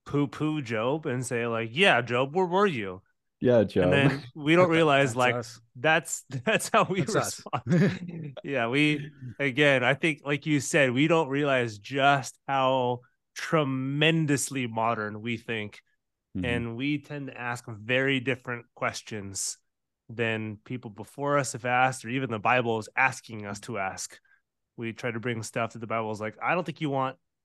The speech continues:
Speaker 1: I don't think you wanna a-, ask that question. Maybe you should ask this question. That's a little bit better."
Speaker 2: Yeah. Isn't it interesting how rarely you hear people wrestling with the existential question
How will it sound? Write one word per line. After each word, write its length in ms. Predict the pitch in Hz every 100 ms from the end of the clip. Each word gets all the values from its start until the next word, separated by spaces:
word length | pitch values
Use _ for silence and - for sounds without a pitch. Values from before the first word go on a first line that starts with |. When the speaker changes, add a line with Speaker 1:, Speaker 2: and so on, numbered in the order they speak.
| _ _ _ _ -
Speaker 1:
I 100 | 135
don't 100 | 185
think 100 | 165
you 80 | 160
wanna 300 | 151 135 143
a-, 60 | 127
ask 200 | 135 -
that 160 | 107
question. 320 | - 131 120 110
Maybe 120 | 147
you 60 |
should 140 | - 151
ask 180 | 135 -
this 200 | 156 -
question. 380 | 139 120 120 107
That's 180 | 123 139
a 20 |
little 160 | 123
bit 60 | 107
better." 300 | 117 92 90 _ _ _ _ -
Speaker 2:
Yeah. 60 | 175 - _ -
Isn't 240 | 107 127
it 160 | 135 117
interesting 480 | 107 117 - 104 95
how 640 | 101 95 90 90 90 - _ -
rarely 760 | 90 95 101 98 90 87 85
you 140 | 95 85
hear 240 | - 92
people 640 | - 92 - 87 82 78 - -
wrestling 580 | 90 95 92 - 101 90
with 100 | 85
the 120 | 85
existential 680 | 90 - - - 92 - 92
question 540 | - 90 - - 85